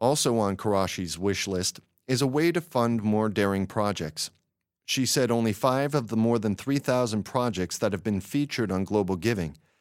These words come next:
have had to be removed from the site due to concerns about whether the programs met the company's standards.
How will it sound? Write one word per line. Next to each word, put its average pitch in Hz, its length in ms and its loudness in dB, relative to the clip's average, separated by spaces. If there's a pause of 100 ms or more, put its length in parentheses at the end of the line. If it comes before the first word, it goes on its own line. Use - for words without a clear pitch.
(280)
have 101 140 0
had 113 180 2
to 131 80 0
be 131 140 2
removed 131 400 2
from 113 140 0
the 101 80 2
site 101 340 2
due 127 100 2
to 139 100 0
concerns 139 540 0
about 104 300 4
whether 107 280 0
the 113 140 -2
programs 104 640 0
met 101 160 -2
the - 80 -8
company's 95 440 -2
standards. 101 640 -2